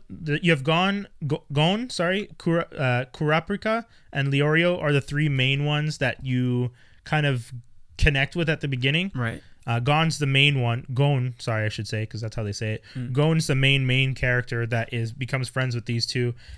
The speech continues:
Speaker 1: And, but I think my favorite character is Kurapika,
Speaker 2: Mm.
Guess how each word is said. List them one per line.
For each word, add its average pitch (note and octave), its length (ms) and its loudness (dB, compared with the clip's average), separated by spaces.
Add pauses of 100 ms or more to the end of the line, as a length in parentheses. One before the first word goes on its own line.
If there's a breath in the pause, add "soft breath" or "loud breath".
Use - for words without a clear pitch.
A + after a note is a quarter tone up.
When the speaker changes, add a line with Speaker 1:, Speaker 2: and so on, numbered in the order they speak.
(140 loud breath)
Speaker 1:
And, B2 520 0 (120)
but E3 160 4
I D#3 120 2
think F3 180 0
my D#3+ 80 2
favorite D#3 240 2
character C#3+ 400 -2
is B2+ 360 0 (180)
Kurapika, A#2+ 680 -2 (180 soft breath)
Speaker 2:
Mm. B2+ 140 -8